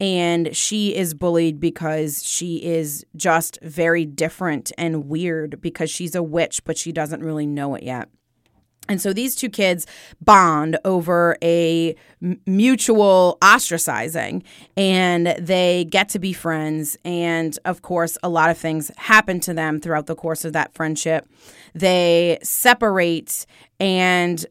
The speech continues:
later on, as adults, they find each other again. And this book is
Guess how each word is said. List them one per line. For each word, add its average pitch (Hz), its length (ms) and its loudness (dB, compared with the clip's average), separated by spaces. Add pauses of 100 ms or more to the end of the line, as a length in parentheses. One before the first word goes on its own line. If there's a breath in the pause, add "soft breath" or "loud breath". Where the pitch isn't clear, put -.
later 220 420 2
on, 180 340 2
as 170 240 0
adults, 165 480 0
they 165 540 2 (120)
find 285 300 6
each 196 160 -2
other 165 280 -2
again. 151 520 -4 (480 loud breath)
And 196 580 0
this 190 300 0
book 254 420 0 (140)
is 311 500 2